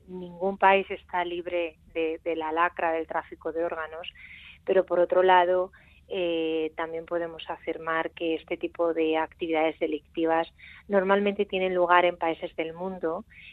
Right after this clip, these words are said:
que tienen un marco legislativo poco desarrollado para proteger a la población de estas prácticas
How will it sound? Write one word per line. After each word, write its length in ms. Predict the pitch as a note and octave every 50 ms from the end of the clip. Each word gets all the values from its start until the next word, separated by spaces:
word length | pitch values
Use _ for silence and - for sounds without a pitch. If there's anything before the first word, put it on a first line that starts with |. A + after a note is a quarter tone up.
| - _ -
que 140 | F#3+ F#3
tienen 480 | F3+ - F3+ F#3 F3+ F#3 F#3+ F#3+ F#3 F3+
un 160 | F3 F3 F3
marco 680 | F3 E3+ E3+ - - - F3 F3 F3 E3+ E3+ E3 E3 E3+ E3
legislativo 1000 | E3 D#3 - - F3 - E3+ D#3+ D#3+ D#3+ - F3 E3+ E3 E3+ F3 F3+ F3+ F3 F3+ _ _
poco 320 | - E3 D#3 - - E3+
desarrollado 880 | D#3 D#3+ C#3+ - - E3+ D3+ - D#3 D3+ D3+ E3+ F3 F3+ F3+ F3 F#3+ A3+ - -
para 240 | F3 D#3+ E3 E3
proteger 560 | - - - D#3 - D#3 D#3+ - - - D#3+ D#3+
a 60 | D#3+
la 120 | D#3+ D#3+
población 640 | D#3+ - D#3 D#3 D#3+ D#3 D#3 - - - E3 E3 -
de 60 | E3+
estas 260 | E3 - - E3+ - -
prácticas 520 | - F3 E3 - - - F3+ - F#3 F#3